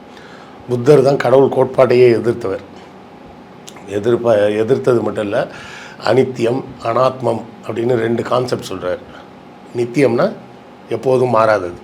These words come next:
அனித்தியம் அப்படின்னா மாறிக்கொண்டே இருப்பது, எல்லாமே மாறும். சனாதனம் வந்து ஃப்ராடு, எதுவுமே மாறாது அப்படின்னு சொல்றாங்க.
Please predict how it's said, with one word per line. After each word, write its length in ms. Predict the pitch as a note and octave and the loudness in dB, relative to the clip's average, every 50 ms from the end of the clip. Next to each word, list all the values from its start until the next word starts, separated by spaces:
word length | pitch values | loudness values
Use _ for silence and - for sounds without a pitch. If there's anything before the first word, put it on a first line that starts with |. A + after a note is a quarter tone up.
| - - - - - - - | -20 -20 -20 -20 -20 -4 0
அனித்தியம் 500 | - B2 D3 E3 E3+ D#3 D3+ C#3 A#2+ A#2 | 2 4 4 4 4 4 4 4 4 4
அப்படின்னா 440 | A2+ F#2+ G#2 G#2 G2+ B2 F#3 G#3 - - - - - - - - - - - - - - - - - - - - - - - - - - - | 2 2 0 -2 0 0 0 -2 -2 -8 -18 -20 -12 -10 -10 -10 -8 -10 -14 -16 -18 -20 -20 -20 -20 -20 -20 -20 -20 -20 -20 -20 -20 -16 -12
மாறிக்கொண்டே 580 | - G2 G#2 B2 D3 D3+ C#3+ C#3+ C#3 B2+ C3 B2 | 0 4 6 6 6 6 4 4 4 4 4 4
இருப்பது, 300 | A#2+ F#2 - G2 F2+ F2+ | 2 2 -2 -6 -4 -2
எல்லாமே 380 | F#2 G2+ A#2+ B2+ B2+ C3 C#3 | 0 2 4 4 4 4 4
மாறும். 420 | C#3 A#2 A2 A2 A#2 G#2 F#2+ F#2 - - | 4 4 4 4 4 2 0 -2 -4 -6
சனாதனம் 540 | - G2 A#2 C#3 D#3+ D#3+ D#3 D3+ D#3 C#3+ C3+ | -4 0 2 4 4 4 4 4 4 2 2
வந்து 80 | C#3+ F3+ | 0 0
ஃப்ராடு, 680 | C3 A#2+ A#2+ B2+ C#3 C3+ A2 G#2+ G#2 - - - - | 2 4 4 4 4 4 0 -4 -6 -10 -14 -10 -6
எதுவுமே 340 | - A#2+ B2+ C3+ C#3 D3+ D#3 | -2 0 2 4 4 4 4
மாறாது 500 | C#3+ A#2+ A#2+ B2+ B2+ B2 A#2 A2 A2+ A2+ | 4 4 4 4 4 4 4 2 0 -2
அப்படின்னு 300 | F#2+ G2+ G#2 A2+ - G#2+ | -2 -4 -6 -6 -6 -8
சொல்றாங்க. 360 | F#2+ F2 E2+ E2 D#2 D#2 | -6 -6 -6 -8 -8 -12